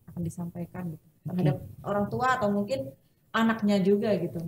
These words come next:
Speaker 2: Kalau pada
Speaker 1: Dalam
Speaker 2: orang tua,
Speaker 1: posisi itu.
Speaker 2: saya sangat memahami bahwa
Speaker 1: Hmm.
Speaker 2: tidak mudah mengambil
Speaker 1: Benar
Speaker 2: pilihan
Speaker 1: sekali.
Speaker 2: untuk single parent itu ya. Eh, karena, eh, semua pola-pola pengasuhan, baik secara material, non material, psikologis, itu ditanggung sendirian kan, single
Speaker 1: Hmm,
Speaker 2: parent.
Speaker 1: hmm, hmm.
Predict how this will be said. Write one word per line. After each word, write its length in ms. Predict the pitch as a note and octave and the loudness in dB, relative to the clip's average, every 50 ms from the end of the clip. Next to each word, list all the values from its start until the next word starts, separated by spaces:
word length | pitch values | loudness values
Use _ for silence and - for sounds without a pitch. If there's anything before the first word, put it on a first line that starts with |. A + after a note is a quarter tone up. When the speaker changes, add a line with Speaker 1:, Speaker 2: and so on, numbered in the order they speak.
| - - - - - - | -10 -12 -16 -20 -20 -4
Speaker 2:
Kalau 240 | _ - F3+ F3 F3 | _ 4 6 6 6
pada 320 | F3+ F#3+ F3+ - F#3+ - | 6 4 4 4 4 4
Speaker 1:
Dalam 40 | - | 6
Speaker 2:
orang 160 | E3+ F3 F3+ F3 | 6 6 6 6
tua, 240 | F3 F3+ F3 E3 F#3+ | 6 4 4 4 4
Speaker 1:
posisi 140 | - - F#4 | 4 2 0
itu. 80 | - - | -2 0
Speaker 2:
saya 240 | - C4+ D4+ D4 | 2 4 4 4
sangat 240 | C#4 - C4 B3+ A#3+ | 4 4 4 4 4
memahami 640 | A#3+ G3+ F#3+ F#3 F#3 F3+ E3+ E3 D#3+ E3 E3+ F#3 F3+ | 4 4 6 6 6 6 6 6 6 6 6 4 4
bahwa 240 | - E3 D#3 D#3 D#3 | 4 4 4 4 4
Speaker 1:
Hmm. 80 | F#3 | 4
Speaker 2:
tidak 220 | F3+ F#3 F#3 - - | 4 4 4 6 6
mudah 360 | F3+ F#3 F#3 F3+ - F3 D3+ B2+ | 6 6 6 6 4 4 2 4
mengambil 480 | - D#3 D#3+ D#3 D#3 D3+ D3+ D#3 D#3 D3+ | 4 4 4 4 6 6 6 4 4 2
Speaker 1:
Benar 40 | - | 2
Speaker 2:
pilihan 340 | D#3+ D#3 D#3 D#3 D#3 E3+ F3+ | 2 4 4 6 6 6 6
Speaker 1:
sekali. 120 | F3+ F3+ | 6 6
Speaker 2:
untuk 160 | F3 E3 - | 6 4 4
single 340 | - - E3+ D#3 D3+ D3+ D3+ | 2 2 4 4 4 4 2
parent 380 | D3+ D#3 D#3 D#3 D3+ D3 D3+ D3 C#3+ | 2 2 2 2 4 4 4 4 4
itu 260 | - D3+ D3+ - D3+ C#3+ | 2 2 0 2 2 2
ya. 260 | C#3 C#3+ D3 E3 - _ _ _ _ _ _ _ - | 2 2 2 0 -2 _ _ _ _ _ _ _ -2
Eh, 80 | D3 D#3 | 0 0
karena, 540 | - - D#3+ D#3+ D#3 E3 F#3 F#3+ G3+ G3 - - _ _ _ _ _ - | 2 2 2 4 4 4 4 4 2 0 -2 -6 _ _ _ _ _ -2
eh, 680 | D#3 D#3 D#3 D3+ D3+ D3+ D3+ D3+ D3+ D3+ D3+ D3 C3+ - | 0 2 4 4 4 4 4 4 4 4 4 2 0 0
semua 640 | - - - G3 F#3+ F#3+ G3+ G#3+ A#3+ B3 A3+ G3 | -2 0 4 6 8 8 8 8 8 6 6 4
pola-pola 560 | F3+ - F3 D#3+ D3+ D3+ D3+ D3 D3 C#3+ C#3+ | 4 2 4 4 4 2 2 2 2 2 0
pengasuhan, 1040 | - C3 D3 C#3+ D3 D3+ - - A3+ A#3 G3 E3+ F3 F3 E3+ E3 D#3+ D#3 D#3 D3+ D#3 | 0 0 2 2 2 2 2 2 2 2 2 2 2 2 4 4 4 4 4 4 2
baik 240 | D3+ - D#3 C#3+ C3 | 2 2 0 0 0
secara 320 | - - - - D3 C#3+ | -4 -6 -4 -2 0 0
material, 720 | C#3+ D3 C#3 C#3 - - D#3+ D#3 F3+ G#3+ A#3 A#3 G3+ F3+ F#3 | 2 2 0 0 -2 -2 -2 -2 0 0 2 2 4 4 4
non 160 | F3+ D#3+ D3+ | 4 4 4
material, 720 | D3 C#3 C#3 D3+ - D#3 D#3 - A3 A#3+ A#3+ A3 - F#3 | 2 2 2 0 0 0 0 0 0 0 2 2 2 2
psikologis, 640 | F3 - C3+ - - D3 D#3+ G3 G#3 - - F3+ - | 2 0 0 0 2 2 4 2 2 2 0 0 2
itu 160 | - F#3+ C4 | 2 2 2
ditanggung 480 | B3 - F3+ - E3 E3 E3 F3 G3 G3 | 2 2 2 2 2 2 4 4 2 2
sendirian 720 | - - F3 D#3+ E3 E3 D#3 F3+ F3 F3 D#3+ D3+ D3 C#3 | 2 4 4 4 6 6 6 8 8 8 8 6 6 4
kan, 240 | C3 C#3 C#3 C#3+ C#3+ | 4 2 2 2 2
single 320 | D3 D3 C#3+ C#3+ C#3 C#3 F#3+ | 2 2 4 4 4 4 4
Speaker 1:
Hmm, 40 | D3 | 4
Speaker 2:
parent. 240 | C#3+ C#3+ - - E3+ | 2 2 2 0 -2
Speaker 1:
hmm, 160 | F3 F3 - | -4 -4 -6
hmm. 200 | E3+ E3+ E3 E3+ | -6 -6 -6 -8